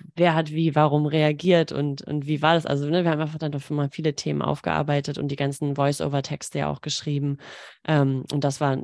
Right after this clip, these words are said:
das war auch nochmal eine total intensive Zeit. Also irgendwie war dieser ganze Proje-, Prozess dann bis zur Veröffentlichung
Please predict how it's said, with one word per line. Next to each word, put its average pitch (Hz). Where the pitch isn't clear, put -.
das -
war 110
auch 143
nochmal 131
eine 131
total 135
intensive 135
Zeit. -
Also 139
irgendwie 165
war 160
dieser 156
ganze 151
Proje-, 143
Prozess 165
dann 147
bis 156
zur 151
Veröffentlichung 156